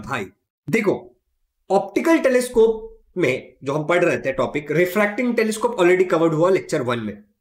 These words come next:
आज हम बात करने वाले हैं रिफ्लेक्टिंग टेलीस्कोप के बारे में, जिसमें मिरर होता है, और इसके दो प्रकार है। पहला है न्यूटोनियन टेलीस्कोप, जिसको हम डिटेल में देखने वाले हैं अभी, और दूसरा है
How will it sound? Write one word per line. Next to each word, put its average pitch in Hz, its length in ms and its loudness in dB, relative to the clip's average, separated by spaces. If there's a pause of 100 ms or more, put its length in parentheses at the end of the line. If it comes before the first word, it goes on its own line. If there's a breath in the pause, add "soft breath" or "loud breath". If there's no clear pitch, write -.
(180)
आज 156 180 0
हम 190 100 0
बात 180 220 0
करने 175 200 2
वाले 160 200 2
हैं 156 180 0
रिफ्लेक्टिंग 165 760 0
टेलीस्कोप 180 400 2
के 180 120 2
बारे 139 220 0
में, 143 160 -2
जिसमें 156 260 -4
मिरर 135 280 0
होता 127 240 -4
है, - 140 -12 (200 soft breath)
और 190 80 2
इसके 208 200 2
दो 190 180 4
प्रकार 175 360 0
है। 170 60 0
पहला 180 320 0
है 185 480 -4
न्यूटोनियन 208 640 2
टेलीस्कोप, 170 540 -2
जिसको 151 240 -6
हम 160 100 -2
डिटेल 143 280 -4
में 151 100 -6
देखने 143 200 -6
वाले 135 180 -4
हैं 123 60 -2
अभी, 143 260 -6 (200 loud breath)
और 135 120 0
दूसरा 190 340 2
है 151 260 -4